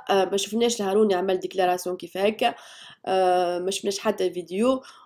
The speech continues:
وحتى على، على السيت متاعو الأوفيسيال، il n'a jamais، معناه ما عمره ما تكلم على الحكاية هذه اللي هو، euh, معناه، euh, il rompt، معناه، euh, اللي هو عنده مشكلة مع الشاهد.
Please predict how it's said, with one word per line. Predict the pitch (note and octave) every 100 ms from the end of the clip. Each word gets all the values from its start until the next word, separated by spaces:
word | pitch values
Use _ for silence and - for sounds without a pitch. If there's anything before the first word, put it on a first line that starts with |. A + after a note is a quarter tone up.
| -
وحتى | - - A#3+ A#3
على، | G3 G#3 G#3+ G3+ -
على | -
السيت | G4 - G#3+
متاعو | G3+ A#3 G3
الأوفيسيال، | F#3+ G#3+ F#3+ - A3+ B3 - -
il | F#3+
n'a | F#3+
jamais، | G3 A#3 A#3 B3 -
معناه | F#3 F3 F#3+
ما | F3+ F3
عمره | G#3+ A3
ما | G3
تكلم | F#3+ A#3 A3+ G#3
على | E3+
الحكاية | F#3 - G3 F3
هذه | F3 G#3+ G3
اللي | F3+
هو، | G3+ A3 G#3+ - - - - -
euh, |
معناه، | F3 F3 F3 E3+ F3 G3+ A3 G#3 F3+
euh, | E3+ E3 D#3+ D#3+ E3 D#3 - A2+ G2+ G2 - - - - D#2 -
il | F3
rompt، | F#3+ A3 G#3
معناه، | F#3 E3+ F#3 F3+ E3+ D#3+ D#3 - _ - - -
euh, | - D#3+ D#3+ D#3+ -
اللي | F3
هو | F3+ G#3+ G3 F3+ -
عنده | - G3+ G3+ F#3
مشكلة | G#3 - F#3+
مع | F#3+ E3+
الشاهد. | F3 - D3+ -